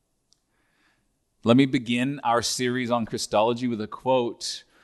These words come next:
about God's heart for you. It is one thing to describe what your husband says and does and looks like. It is something else, something deeper and more real to describe his heart for you.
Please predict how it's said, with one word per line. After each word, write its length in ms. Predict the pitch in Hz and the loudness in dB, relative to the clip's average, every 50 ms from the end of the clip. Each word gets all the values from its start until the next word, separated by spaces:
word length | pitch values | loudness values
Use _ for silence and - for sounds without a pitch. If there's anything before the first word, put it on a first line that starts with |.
| _ _ - | _ _ -4
about 320 | 104 110 113 110 113 98 | 2 4 4 2 2 -2
God's 340 | 117 113 113 120 120 101 - | -2 0 2 2 0 -2 -6
heart 360 | - - 120 113 110 104 - | -6 0 0 0 0 0 -4
for 180 | - - 110 98 | -12 -10 -10 -8
you. 320 | 95 92 101 98 78 - _ _ _ _ _ _ _ _ _ _ _ _ _ _ _ _ _ _ _ _ _ - - - - - | -6 -6 -6 -6 -8 -10 _ _ _ _ _ _ _ _ _ _ _ _ _ _ _ _ _ _ _ _ _ -20 -20 -20 -14 2
It 140 | - 139 139 | 6 8 8
is 160 | 139 120 113 | 8 6 6
one 220 | 127 139 151 170 | 6 6 6 6
thing 440 | 160 - - 135 123 123 131 147 160 151 | 2 0 2 4 4 4 4 2 -2 -4
to 340 | - - 135 127 123 123 | -4 -2 0 0 0 0
describe 840 | 113 98 113 110 - - - - - 127 123 127 135 139 147 139 127 | -2 -4 -4 -2 -2 -2 -4 -2 4 6 6 8 8 8 6 6 4
what 200 | 123 135 135 139 | 0 -2 -2 0
your 140 | 135 127 110 | -2 -2 2
husband 600 | 113 127 131 135 123 117 - 127 120 117 113 - | 2 2 2 2 -2 -4 -2 0 2 2 2 2
says 680 | - - - 131 113 92 92 101 123 147 160 156 - - | 0 4 6 6 6 6 4 0 -2 -2 -4 -8 -10 -6
and 420 | 107 104 104 104 98 90 95 92 | -4 -2 -2 -2 -2 -4 -8 4
does 540 | - 117 117 110 95 92 98 110 127 127 - | 8 10 10 10 10 6 2 0 -2 -2 -2
and 200 | - 113 107 104 | -2 0 0 2
looks 320 | 110 131 135 - - - - | 2 2 0 0 -2 -4 -2
like. 360 | 82 73 64 80 90 - - | -4 -4 -4 -8 -10 -8 -8
It 120 | 98 95 | -6 -6
is 280 | 98 101 98 - - - _ _ _ _ _ _ _ | -6 -8 -8 -10 -12 -14 _ _ _ _ _ _ _
something 500 | - - - - 160 160 156 175 156 139 | -2 2 6 8 8 8 6 4 4 6
else, 420 | 135 127 135 139 - - - - | 8 8 8 6 4 0 -2 0
something 460 | - 156 151 135 - 151 135 123 123 107 | 2 2 2 2 2 2 2 2 2 0
deeper 560 | 95 147 156 175 175 - 175 165 165 165 165 | 0 2 2 2 2 4 4 4 4 4 4
and 240 | 139 139 135 123 117 | 4 4 4 4 4
more 280 | 127 135 135 139 135 | 4 4 4 4 4
real 600 | 120 113 117 143 156 139 120 107 104 107 120 120 | 2 0 0 2 4 4 4 2 2 0 -2 -2
to 100 | - - | -4 -6
describe 600 | 117 117 113 - - - 127 123 123 127 127 120 | -6 -6 -6 -6 -4 4 6 6 6 6 4 0
his 180 | - 135 120 - | -4 -8 -8 -8
heart 340 | - - 123 117 117 117 - | 0 4 4 4 4 2 -4
for 180 | - - 113 | -10 -6 -6
you. 320 | 110 101 104 117 110 - | -4 -4 -2 -4 -4 -4